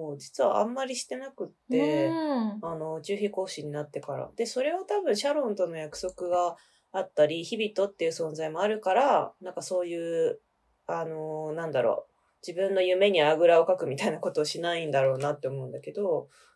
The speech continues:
Speaker 1: なんか常に周りの人の信頼を得ながら、も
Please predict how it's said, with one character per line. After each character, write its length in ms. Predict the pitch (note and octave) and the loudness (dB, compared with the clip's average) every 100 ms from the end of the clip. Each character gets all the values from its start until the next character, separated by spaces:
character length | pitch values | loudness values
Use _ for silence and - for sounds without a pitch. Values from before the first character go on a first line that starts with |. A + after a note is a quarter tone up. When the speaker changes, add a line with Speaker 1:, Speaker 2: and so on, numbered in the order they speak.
| - | -12
Speaker 1:
な 40 | |
ん 40 | - | -4
か 120 | A3+ | -4
常 320 | - D#4+ A3+ | -4 0 2
に 440 | D#3+ D3+ C#3+ - _ _ _ _ _ - | 2 2 0 -2 _ _ _ _ _ -6
周 180 | G#3 A3+ | 0 2
り 120 | A#3+ | 2
の 100 | A#3+ | 2
人 200 | A#3+ B3 | 4 4
の 100 | G3 | 4
信 280 | F#3+ G3 F#3+ | 0 -4 -2
頼 400 | F#3+ F#3 F#3 F#3 | -2 2 2 6
を 100 | F#3 | 6
得 120 | F#3 F#3 | 4 0
な 140 | F#3 | 0
が 160 | D3+ C#3 | 2 4
ら、 360 | D3 C#3+ A#2+ | 4 4 2
も 580 | D3 F3 D#3 A#2 A#2 | 0 0 2 2 0